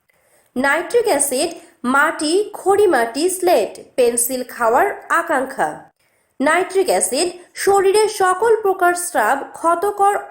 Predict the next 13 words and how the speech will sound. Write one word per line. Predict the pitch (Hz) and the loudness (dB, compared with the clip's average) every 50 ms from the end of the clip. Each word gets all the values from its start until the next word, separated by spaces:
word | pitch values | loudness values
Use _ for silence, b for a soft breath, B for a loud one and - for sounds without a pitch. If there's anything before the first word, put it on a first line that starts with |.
| - - | -8 -2
ও | - 233 233 220 | 2 2 2 2
দুর্গন্ধযুক্ত। | 226 214 339 349 349 302 330 294 277 269 285 - 226 214 185 - - - 156 - - - - _ _ _ _ _ _ _ _ _ _ _ _ _ | 0 -2 -2 -2 2 2 2 0 0 -2 -4 -4 -4 -4 -4 -4 -4 -4 -4 -4 -6 -12 -18 _ _ _ _ _ _ _ _ _ _ _ _ _
নাইট্রিক | 240 254 269 277 320 339 - - 494 466 | -2 0 0 0 0 -2 0 2 2 2
অ্যাসিড | 370 311 247 247 - 247 254 302 339 330 - B B B B B B B B B B _ | 2 0 -2 -2 -2 -2 -2 -2 -2 -4 -6 B B B B B B B B B B _
মলত্যাগের | 233 247 262 254 262 277 269 - 392 392 381 392 415 427 | 0 2 4 4 4 2 2 2 2 2 2 2 0 0
সময় | 403 - - 330 262 - - 254 - - B B B _ - | 0 0 0 0 2 2 2 2 0 0 B B B _ -2
মলদ্বারে | 240 262 262 269 285 294 - 233 202 214 262 381 415 | 0 2 4 4 2 2 2 2 2 2 2 0 0
ও | - 359 349 | 0 -2 -2
গুহ্যদ্বারে | 277 269 - 370 381 381 381 - 403 392 294 269 247 277 - - - | -2 0 2 2 2 2 2 0 0 2 2 2 2 2 0 -2 -6
ছিঁড়ে | - - 370 381 427 440 | -2 0 2 2 2 2
ফেলার | 427 349 285 240 226 220 214 | 2 0 2 2 2 0 0
মতো | 214 202 202 302 311 | -2 -2 -2 -2 0
ব্যথা। | 269 247 - - - 208 185 156 151 156 | 0 0 0 -2 -2 -2 -2 -2 -2 -6